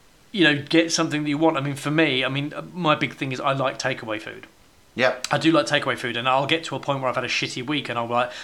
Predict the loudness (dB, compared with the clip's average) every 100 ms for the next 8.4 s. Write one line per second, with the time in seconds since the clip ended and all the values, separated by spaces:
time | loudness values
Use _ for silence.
0 | -12 -6 -2 -2 -2 -4 -2 -2 -4 -2
1 | -2 -2 -2 -2 -2 -4 -6 -8 -8 -6
2 | -8 -8 -8 -8 -2 -2 -2 -6 -4 -2
3 | -4 -8 -6 -6 -6 -10 -14 -2 0 2
4 | 0 0 -2 0 -2 0 -2 0 -2 0
5 | 0 2 4 4 4 2 2 0 -8 -16
6 | _ _ _ _ _ _ _ _ _ _
7 | -18 -16 -16 -20 _ _ -4 2 2 2
8 | 0 4 2 0